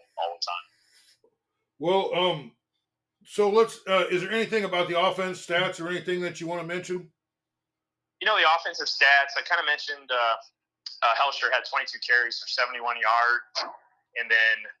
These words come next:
Speaker 1: um, on the receiving side, you know, Belzer distributed the ball to four different wide receivers. So,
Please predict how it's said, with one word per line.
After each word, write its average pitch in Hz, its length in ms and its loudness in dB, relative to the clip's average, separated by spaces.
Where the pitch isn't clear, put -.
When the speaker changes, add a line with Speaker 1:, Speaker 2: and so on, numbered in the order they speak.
Speaker 1:
um, 90 300 2
on 165 80 2
the 165 80 -4
receiving 156 480 -2
side, 110 320 2
you 107 80 -10
know, 110 160 -6
Belzer 190 240 -2
distributed 139 480 -2
the 107 80 -2
ball 123 320 -2
to 101 80 -10
four 135 340 -4
different 117 400 -2
wide 101 220 2
receivers. - 640 -8
So, 98 320 -2